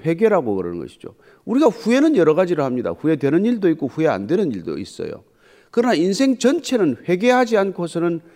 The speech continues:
하나님께로 다가갈 수 없다는 것입니다. 우리는 뭐, 이거는 회개해야 되고 이거는 회개하지 않아도 되고 이렇게 자꾸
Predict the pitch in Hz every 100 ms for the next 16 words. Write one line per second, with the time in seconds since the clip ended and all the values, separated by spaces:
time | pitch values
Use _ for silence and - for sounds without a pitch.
0 | - _ 185 185 151 123 104 135 135 107
1 | 98 73 - 104 98 64 - 55 - -
2 | _ _ _ _ _ _ _ _ _ _
3 | _ _ _ _ _ - 190 262 269 262
4 | 226 202 175 170 170 156 120 92 95 -
5 | - 147 196 262 294 220 160 120 139 143
6 | 156 160 135 123 131 196 254 202 135 -
7 | _ 156 160 180 196 175 160 156 123 131
8 | 113 180 202 175 165 123